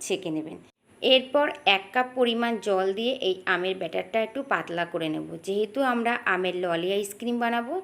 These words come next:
তার জন্য। আর এই কালারটা আরটু বেশ ভালো দেখার জন্য এখানে আমি দু তিন ফোঁটা ফুড কালার অ্যাড করছি, যাতে আইসক্রিমটা দেখতে ভালো হয়। আর বেশ ভালোভাবে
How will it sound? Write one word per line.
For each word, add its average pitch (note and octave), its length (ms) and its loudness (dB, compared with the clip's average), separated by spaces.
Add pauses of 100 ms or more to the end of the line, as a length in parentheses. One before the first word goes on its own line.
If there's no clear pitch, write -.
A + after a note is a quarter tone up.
তার D3+ 200 -4 (100)
জন্য। D#3+ 300 -8 (560)
আর G#3 160 0
এই G3+ 80 2
কালারটা G3+ 560 0 (120)
আরটু - 320 -6
বেশ G#3 300 0
ভালো F#3+ 300 0
দেখার F#3+ 400 -4
জন্য B3+ 300 -4 (100)
এখানে F#3+ 380 -2
আমি F#3+ 220 -2
দু F#3+ 200 -6
তিন F#3+ 200 -6
ফোঁটা G3 360 -2 (360)
ফুড G3+ 260 -8
কালার F#3+ 360 2
অ্যাড F3+ 280 -2
করছি, E4 520 0 (480)
যাতে B3 400 0 (140)
আইসক্রিমটা F#3+ 580 -2
দেখতে F#3+ 420 -2
ভালো F#3 300 2
হয়। D#3+ 200 -4 (160)
আর F3 180 -2 (120)
বেশ G3 220 0
ভালোভাবে F3+ 640 0